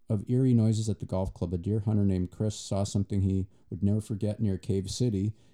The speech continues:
at around four A M on the morning of January third, two thousand and seven. He was getting ready to come down from his deer stand, looking everything over, when he heard an ungodly, high-pitched scream come from the nearby woods. "Then I smelled this awful smell like something was dead," Chris later stated.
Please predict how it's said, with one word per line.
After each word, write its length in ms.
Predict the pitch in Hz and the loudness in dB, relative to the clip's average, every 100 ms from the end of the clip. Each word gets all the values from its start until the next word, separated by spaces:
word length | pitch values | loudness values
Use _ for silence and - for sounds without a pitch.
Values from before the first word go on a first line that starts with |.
| - | -10
at 80 | 101 | -4
around 260 | 98 92 90 | -2 -2 -2
four 300 | - 120 135 | -2 0 2
A 140 | 117 | 2
M 260 | 104 104 107 | 2 2 2
on 140 | 95 | 0
the 40 | |
morning 360 | 90 95 104 101 | 2 2 2 2
of 80 | 87 | 0
January 360 | 101 98 95 | 0 2 2
third, 380 | 90 - 104 101 | 0 -2 -2 -2
two 100 | - | -6
thousand 340 | 101 95 92 87 | -6 -4 -2 -4
and 120 | 85 | -4
seven. 380 | - 101 87 90 - _ _ _ | -2 -2 -2 -6 -10 _ _ _
He 120 | - | -2
was 120 | 98 | 0
getting 300 | 95 113 117 | 2 4 6
ready 320 | 110 113 117 117 | 4 4 2 0
to 60 | |
come 240 | - 110 107 | 0 4 4
down 180 | 107 | 4
from 120 | 110 104 | 2 0
his 120 | 92 | 0
deer 220 | 117 131 | -2 -4
stand, 400 | - 135 135 131 | -2 0 2 2
looking 280 | 110 95 92 | 0 -2 -2
everything 360 | 117 139 143 113 | 0 2 4 6
over, 380 | 107 101 104 104 _ _ _ _ | 6 4 0 -2 _ _ _ _
when 100 | 107 | 2
he 60 | 95 | 4
heard 160 | 107 | 4
an 100 | 95 - | 2 4
ungodly, 560 | 123 143 110 107 110 101 | 4 4 4 0 0 -2
high-pitched 540 | 117 123 147 - 110 - | -2 -4 -2 -4 -4 -6
scream 560 | - - 147 101 101 | -10 -4 0 2 2
come 240 | 117 95 92 | 2 0 0
from 140 | 92 | 0
the 60 | 87 | 0
nearby 400 | 82 82 85 85 | 0 -2 -4 -2
woods. 440 | 107 101 82 - - - - - | -2 -2 -4 -14 -20 -20 -20 -2
"Then 100 | 139 | 2
I 80 | 156 | 4
smelled 320 | 156 - 139 | 4 4 4
this 140 | 113 - | 2 -2
awful 320 | 110 110 107 | -4 -4 -6
smell 340 | - 113 104 | 0 2 2
like 180 | 101 90 | 2 -2
something 320 | - 98 98 | -2 -2 0
was 160 | 87 85 | -4 -4
dead," 300 | 107 101 92 | -2 -2 -4
Chris 320 | - 90 - | -8 -10 -6
later 240 | 92 90 | -6 -6
stated. 440 | 95 - 110 120 | -6 -2 0 0